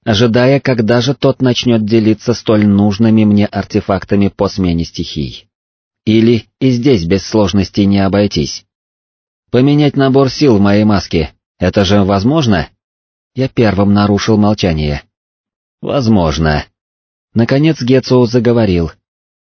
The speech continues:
Но сделать это для всех стихий точно не выйдет.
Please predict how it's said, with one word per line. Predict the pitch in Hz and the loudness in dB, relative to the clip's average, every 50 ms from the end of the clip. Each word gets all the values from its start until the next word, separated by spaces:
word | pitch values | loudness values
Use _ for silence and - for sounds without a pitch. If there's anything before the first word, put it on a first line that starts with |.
| _ _ _ _ _ - | _ _ _ _ _ -12
Но | - - 98 98 | -10 -6 -6 -4
сделать | 87 82 82 95 107 110 117 117 110 - - | -4 -4 -2 0 0 2 2 0 0 0 -2
это | - - - 120 | -2 0 0 0
для | 113 104 101 104 107 104 | 0 2 2 0 0 0
всех | - - - 107 107 - | -2 -2 -2 -2 -2 -4
стихий | - - - 123 110 - - 123 120 110 | -6 -4 -4 -4 -2 -2 0 -2 -2 -2
точно | - - 113 110 98 - - 90 | -2 -4 -4 -4 -4 -4 -4 -2
не | 82 82 82 80 | -2 0 0 0
выйдет. | 80 80 76 67 71 69 - - | 0 -2 -2 -2 -4 -6 -6 -10